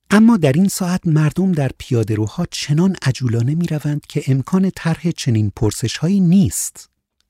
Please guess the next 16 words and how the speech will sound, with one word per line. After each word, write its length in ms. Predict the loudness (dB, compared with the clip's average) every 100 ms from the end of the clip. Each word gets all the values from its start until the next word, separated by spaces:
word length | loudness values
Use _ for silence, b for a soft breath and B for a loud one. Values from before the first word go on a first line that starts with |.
| _
حالا 360 | -2 2 4 2
که 160 | 0 0
از 260 | 0 0
نشستن 540 | 0 0 -2 0 0 0
پشت 360 | -4 -6 -2
میز 280 | 0 0 -2 -6
کار 300 | -4 -2 -2 -4
خلاص 380 | -4 -2 -2
شده 300 | -4 -4 -2
اند 260 | 0 0 0
و 100 | -2
هوای 360 | -2 -2 0 -2
خنک 400 | -2 0 2 0 -2
به 80 | -4
صورتشان 640 | -2 -2 -2 -4 0 0
می‌خورد، 560 | 0 0 0 0 -4